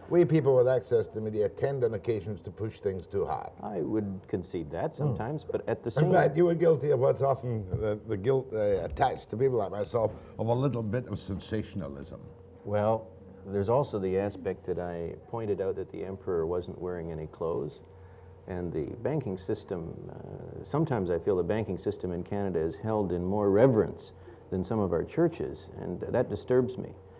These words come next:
Speaker 2: because the major loan policy of our major Canadian banks is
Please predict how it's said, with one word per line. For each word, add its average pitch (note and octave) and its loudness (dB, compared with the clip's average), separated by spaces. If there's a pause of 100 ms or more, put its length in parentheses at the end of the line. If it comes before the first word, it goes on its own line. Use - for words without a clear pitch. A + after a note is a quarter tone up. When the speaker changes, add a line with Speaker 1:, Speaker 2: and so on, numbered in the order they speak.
(280)
Speaker 2:
because F#2+ 2
the F#2+ 0
major G#2+ 4
loan B2+ 4
policy E2+ 2
of F#2+ 0
our F#2 4
major G#2 0
Canadian F2 -2
banks F2+ -2
is D#2+ -6